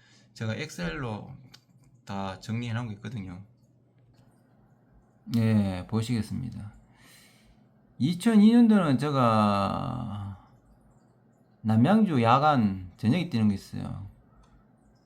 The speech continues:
밤 열두 시에 뛰는 거. 일월 일 일날 뛰는데 한 시간 십육 분 삼십 초 뛰네요. 일 등 했습니다. 그 당시에, 어,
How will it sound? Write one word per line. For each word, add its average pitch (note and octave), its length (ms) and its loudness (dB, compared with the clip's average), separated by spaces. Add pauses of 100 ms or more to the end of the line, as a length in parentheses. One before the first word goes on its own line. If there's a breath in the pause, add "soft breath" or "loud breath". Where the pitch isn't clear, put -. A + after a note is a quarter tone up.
(100)
밤 G2 240 -2
열두 A2 240 -2
시에 A2 220 -6
뛰는 F#2+ 300 -8
거. F#2+ 260 -14 (320)
일월 C3+ 260 -4
일 A#2+ 140 0
일날 A2+ 220 -4
뛰는데 F#2+ 360 -6
한 G2 280 -6
시간 A#2+ 260 -6
십육 D3 540 -8
분 B2 180 -4
삼십 G3 300 -6
초 A2 100 -8
뛰네요. F#2 380 -10 (840 soft breath)
일 B2+ 140 -2
등 B2+ 140 -4
했습니다. A2+ 440 -8 (100)
그 G2+ 100 -12
당시에, G2 1080 -8 (920 soft breath)
어, - 680 -10